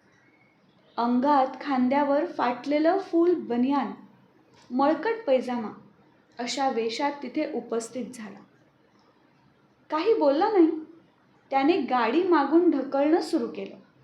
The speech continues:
पूर्ण चढाव संपून चांगल्या जागेवर येऊन गाडी थांबली.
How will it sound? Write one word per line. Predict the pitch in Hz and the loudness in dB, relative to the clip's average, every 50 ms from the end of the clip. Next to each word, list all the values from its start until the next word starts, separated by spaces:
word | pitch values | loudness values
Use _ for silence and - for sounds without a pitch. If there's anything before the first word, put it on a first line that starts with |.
| _ _ _ _ _ _ _ _ _ _ _ - | _ _ _ _ _ _ _ _ _ _ _ -2
पूर्ण | 302 330 370 392 440 494 480 - - | 2 2 4 4 2 0 -2 -4 -2
चढाव | 320 277 311 311 330 349 349 | 0 0 2 2 2 0 0
संपून | 339 - 277 262 262 262 254 311 330 302 254 254 262 - - - - - - _ _ _ _ - - - _ _ - - | -2 -2 -2 -2 -2 -2 2 6 6 6 6 4 0 -4 -8 -12 -16 -20 -20 _ _ _ _ -20 -20 -20 _ _ -6 0
चांगल्या | - 302 285 277 277 294 320 370 403 | 2 2 4 4 4 4 4 4 4
जागेवर | 392 392 320 285 285 302 311 302 330 320 | 4 2 2 2 2 0 2 4 4 4
येऊन | 302 277 262 269 285 294 294 | 4 2 2 2 0 0 -2
गाडी | 269 240 220 214 247 254 - - 269 | -2 -4 -6 -8 -8 -10 -14 -16 -14
थांबली. | 240 233 226 208 196 | -12 -12 -12 -12 -12